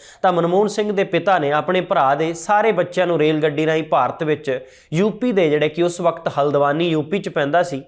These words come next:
ਜੋ ਕਿ ਹੁਣ ਉੱਤਰਾਖੰਡ 'ਚ ਹੈ, ਦੇ ਆਪਣੇ ਦੋਸਤ ਦੇ ਘਰ ਲਿਆਉਣ ਦਾ ਉਹਨਾਂ ਨੇ ਫੈਸਲਾ ਕੀਤਾ। ਤੇ ਉਹਨਾਂ ਦੇ ਪਿਤਾ ਦੱਸਦੇ ਨੇ ਕਿ ਮਨਮੋਹਨ ਸਿੰਘ ਨੂੰ ਇੰਨਾ ਚਾਅ ਸੀ ਉਸ ਰੇਲ ਗੱਡੀ ਦੇ ਲੰਮੇ ਸਫ਼ਰ ਦਾ,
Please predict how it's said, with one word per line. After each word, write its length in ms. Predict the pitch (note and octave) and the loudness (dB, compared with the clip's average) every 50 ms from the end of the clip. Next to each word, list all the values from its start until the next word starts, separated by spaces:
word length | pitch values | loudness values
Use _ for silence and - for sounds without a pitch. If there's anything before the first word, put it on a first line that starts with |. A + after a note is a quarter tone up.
| _ _ - | _ _ -2
ਜੋ 100 | C3+ D3+ | -2 -2
ਕਿ 140 | D3 - D3 | -2 -2 -4
ਹੁਣ 140 | C#3 D3+ D3 | -2 -4 -4
ਉੱਤਰਾਖੰਡ 680 | - - - - E3 F3+ F#3 F3+ F3+ G3 G3+ F#3+ E3 | -6 -10 -6 -2 0 2 2 0 0 -2 -2 -2 -2
'ਚ 120 | D3 D3 | -2 -2
ਹੈ, 240 | B2 G#2+ - - - _ _ - - - - - D#3+ | -2 -2 -2 -8 -18 _ _ -20 -20 -20 -10 -2 2
ਦੇ 80 | G3 | 4
ਆਪਣੇ 320 | G3+ G3 G3 G3 G#3+ A3 G#3+ | 4 4 2 2 0 0 2
ਦੋਸਤ 320 | F3+ F#3+ G#3 G#3 G#3+ A3 | 4 2 2 2 0 0
ਦੇ 120 | A3+ A3+ | -2 0
ਘਰ 320 | G#3+ A3+ G#3+ D#3+ D3+ E3+ E3 - - - | 2 2 0 2 0 -2 -2 -6 -6 -2
ਲਿਆਉਣ 280 | D#3+ E3 F3 F#3 F#3 F#3+ | 2 2 4 4 2 2
ਦਾ 80 | F#3 F#3+ | 2 2
ਉਹਨਾਂ 140 | F#3+ F#3+ | 2 2
ਨੇ 60 | F#3 F3 | 0 0
ਫੈਸਲਾ 440 | - D#3 C#3+ C3+ A#2+ C3+ C#3+ C#3 | 0 2 2 2 2 0 0 0
ਕੀਤਾ। 480 | C3+ C#3 B2 A2 - - G#2 F#2 - - - - _ - | 0 -2 -8 -8 -4 -2 -4 -4 -4 -8 -20 -20 _ -2
ਤੇ 60 | F#3 | 0
ਉਹਨਾਂ 160 | G3+ A3+ A#3+ | 0 2 2
ਦੇ 80 | A3 A3+ | 2 0
ਪਿਤਾ 320 | A3+ A3+ G3+ G3+ A3+ A3+ | 0 0 0 2 2 2
ਦੱਸਦੇ 380 | G3+ G#3 F#3+ F#3+ G3 - A#3 A#3+ | 4 2 0 0 0 -2 -2 -2
ਨੇ 120 | A#3+ B3 | -2 -2
ਕਿ 120 | A#3+ C4 B3 | -2 -2 -2
ਮਨਮੋਹਨ 400 | G3+ F3+ F3 F3 F3+ G3+ A#3+ A3+ | 0 0 -2 0 2 2 0 0
ਸਿੰਘ 260 | - - A3+ A3+ A3+ | -2 -4 -2 -2 0
ਨੂੰ 180 | A3+ A3+ G#3+ F#3+ | 2 2 2 2
ਇੰਨਾ 220 | F3+ F#3+ A3+ B3 | 2 2 0 0
ਚਾਅ 320 | G#3+ - A3 F#3+ F3+ F#3+ | 0 0 0 2 2 2
ਸੀ 200 | F#3 - G#3+ G#3 | 0 -2 -2 0
ਉਸ 180 | G3 G3 G3 - | 0 0 0 0
ਰੇਲ 240 | F3+ E3 E3 F3 F3 F3 | -2 0 0 0 0 0
ਗੱਡੀ 220 | F3 D#3 D#3+ F#3 | 0 0 0 0
ਦੇ 100 | E3 F3+ | 0 0
ਲੰਮੇ 320 | F3 D#3+ D#3 D3+ D#3+ - | 0 0 0 0 0 -4
ਸਫ਼ਰ 340 | - - D3+ C#3 C3+ F3 F#3 | -2 -2 -4 -4 -2 -4 -4
ਦਾ, 300 | E3+ D#3 C3 A2+ - - | 0 0 -2 -2 -2 -8